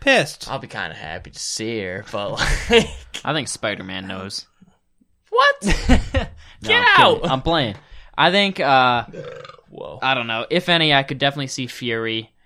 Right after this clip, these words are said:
Speaker 3: I could definitely see
Speaker 1: Guardians.
Speaker 3: Guardians.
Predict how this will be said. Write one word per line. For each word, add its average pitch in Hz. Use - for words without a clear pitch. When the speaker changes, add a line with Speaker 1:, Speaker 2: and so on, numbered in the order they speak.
Speaker 3:
I 123
could 117
definitely 117
see 92
Speaker 1:
Guardians. 117
Speaker 3:
Guardians. 85